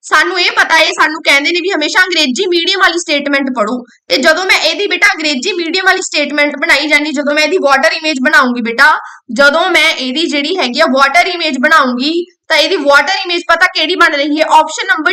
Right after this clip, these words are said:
ਡੀ ਇਹਦੀ ਵਾਟਰ ਇਮੇਜ ਹੈ। ਆਪਸ਼ਨ ਡੀ ਬੇਟਾ ਇਹਦੀ ਵਾਟਰ ਇਮੇਜ ਹੈ।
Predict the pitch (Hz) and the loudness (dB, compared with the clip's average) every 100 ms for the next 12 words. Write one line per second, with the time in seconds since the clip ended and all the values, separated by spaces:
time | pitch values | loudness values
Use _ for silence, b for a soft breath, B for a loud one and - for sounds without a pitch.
0 | 254 294 294 330 381 269 220 220 285 294 | 0 0 0 0 0 2 2 2 -2 0
1 | 294 269 311 - - _ _ _ _ - | 0 2 0 0 -14 _ _ _ _ 4
2 | 302 302 403 381 294 311 330 302 339 339 | 4 2 -2 0 0 0 0 2 2 2
3 | 311 247 220 269 302 294 285 285 | 0 0 2 0 -2 0 0 2